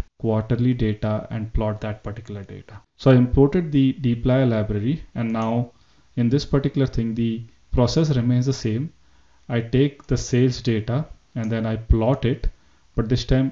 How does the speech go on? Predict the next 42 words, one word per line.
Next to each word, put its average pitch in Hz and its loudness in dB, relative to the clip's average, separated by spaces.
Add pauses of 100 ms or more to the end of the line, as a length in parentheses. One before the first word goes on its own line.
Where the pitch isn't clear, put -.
I'm 117 -2
going 117 -2
to 120 -2
plot 117 0 (400)
sales 123 -2 (360)
after 123 2
I've 123 2
summarized 110 -4
the 107 -4
data. 98 -12 (520)
And 127 0
the 131 4
U 127 4
I 151 2 (180)
remains 120 2
the 127 -2
same. 117 -4
I 110 -6
have 113 -4
a 110 -2
header 107 -4 (400)
and 120 -4
I 110 -4
have 110 -4
this 113 -8
plot 110 -4
output. 104 -6 (440)
Only 123 2
thing 123 2
that 120 -2
is 117 0
going 117 0
to 113 -4
change 113 -4
between 110 -4
this 113 -4
step - -4
and 117 -2
this 110 -4
step 113 -6
is 110 -2
that 104 -6